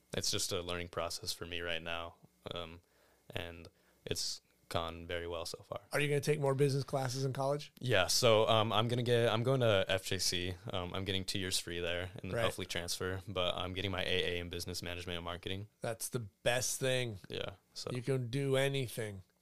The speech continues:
Speaker 1: Yeah.
Speaker 2: Yeah. Know business and you know your career path.
Speaker 1: Yeah.
Speaker 2: It's fantastic.
Speaker 1: Yeah. And, um, before we end this, I wanna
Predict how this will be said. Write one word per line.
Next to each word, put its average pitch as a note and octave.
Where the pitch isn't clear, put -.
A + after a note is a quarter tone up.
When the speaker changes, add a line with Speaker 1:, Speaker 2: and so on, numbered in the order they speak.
Speaker 1:
Yeah. E2+
Speaker 2:
Yeah. A#2
Know C#3
business D#3+
and B2
you A#2+
know B2+
your B2+
career A2+
path. F2+
Speaker 1:
Yeah. D#2+
Speaker 2:
It's -
fantastic. G#2
Speaker 1:
Yeah. C3+
And, G2+
um, F2
before G2+
we F#2+
end F2+
this, F#2+
I F#2
wanna E2+